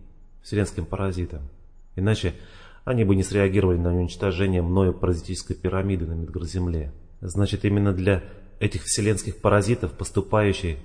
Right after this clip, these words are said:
с Мидгард-Земли эволюционный потенциал земного человечества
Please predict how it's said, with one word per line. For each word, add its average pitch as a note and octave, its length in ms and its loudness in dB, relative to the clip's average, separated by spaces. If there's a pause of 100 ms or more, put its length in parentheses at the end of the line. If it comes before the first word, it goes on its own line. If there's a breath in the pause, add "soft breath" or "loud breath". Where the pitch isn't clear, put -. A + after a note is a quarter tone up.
(100)
с - 140 -12
Мидгард-Земли G2 720 2
эволюционный G2+ 640 0
потенциал G#2 580 0
земного F#2 400 2
человечества G2 720 -2